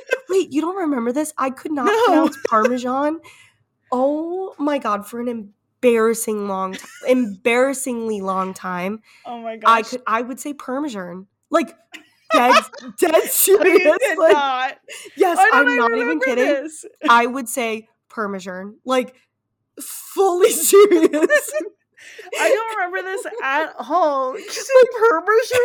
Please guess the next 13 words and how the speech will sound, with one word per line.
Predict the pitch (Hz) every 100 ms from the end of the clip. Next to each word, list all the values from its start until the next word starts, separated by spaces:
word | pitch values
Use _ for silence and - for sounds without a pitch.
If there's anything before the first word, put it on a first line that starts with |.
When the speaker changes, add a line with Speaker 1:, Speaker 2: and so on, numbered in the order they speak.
| 523 571 571
Speaker 2:
How | 370 415 539 539 539 480
fucking | 302 403 427 453 392
embarrassing | 330 320 339 427 440 339
is | 311 311 320
that? | 302 311 320 - - 453 554
Speaker 1:
<laughs> | - 403 -
I, | 277 277 -
for, | - 330
like, | 294 311 -
a | 370
long | 392 254 214 214
time, | 208 220 202
like, | 208 226